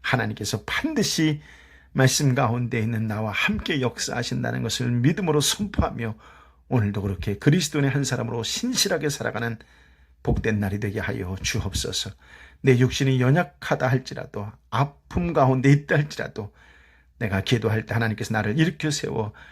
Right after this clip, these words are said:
그렇게 역사하는 신앙, 역사하는 믿음의 한 사람으로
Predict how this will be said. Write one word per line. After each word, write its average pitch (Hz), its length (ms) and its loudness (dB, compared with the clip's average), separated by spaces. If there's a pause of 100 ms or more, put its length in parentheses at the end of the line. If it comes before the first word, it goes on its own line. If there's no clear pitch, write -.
(220)
그렇게 123 400 2
역사하는 143 600 2 (1120)
신앙, 104 540 0 (600)
역사하는 143 680 4 (300)
믿음의 127 340 2
한 143 180 0
사람으로 - 540 -4